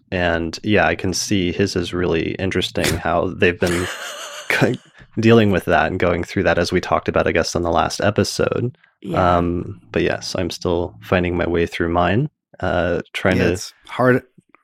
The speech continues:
Speaker 3: <laughs> hard out there
Speaker 1: do
Speaker 3: for
Speaker 1: it as
Speaker 3: Ginger.
Speaker 1: gracefully as I can. Right.
Speaker 2: Twelve house years, yeah. We've all, we've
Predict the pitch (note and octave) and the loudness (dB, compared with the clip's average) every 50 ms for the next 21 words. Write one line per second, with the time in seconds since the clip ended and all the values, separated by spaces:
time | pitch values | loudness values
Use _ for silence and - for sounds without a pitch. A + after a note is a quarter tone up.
0 | _ _ _ - - - - - _ _ _ _ - - B2+ A#2+ A#2 A#2 A2 - | _ _ _ -12 -8 -8 -8 -8 _ _ _ _ -6 2 6 6 8 6 6 4
1 | G2 G2 F#2+ A#2 A2+ F#2+ G#2 G2 G2+ G#2 G2+ G2 F#2 F2+ F2 G2+ G2 F2+ F#2+ - | 0 4 6 6 6 6 4 2 4 4 4 4 4 2 2 2 2 2 0 0
2 | G2 F#2 - - G2+ G#2+ B2 _ _ _ _ _ _ _ _ _ - A3 - - | -2 -4 -4 -6 -6 -6 -8 _ _ _ _ _ _ _ _ _ 0 2 2 2
3 | G#3 G#3+ A3 A3 G3+ G3+ G#3 G#3 G3+ F3+ F3+ F3 E3+ E3+ - - - - - _ | 2 0 0 -2 -2 -2 -4 -6 -10 -8 -8 -8 -10 -12 -16 -18 -20 -20 -20 _
4 | E3+ D3 C3 C3 C#3+ D#3 - - A3 A#3 A3+ B3 C4 C#4 C#4 C4+ B3 A#3+ G#3 | -10 -8 -6 -6 -8 -8 -12 -8 -6 -4 2 4 4 4 4 2 0 -2 -2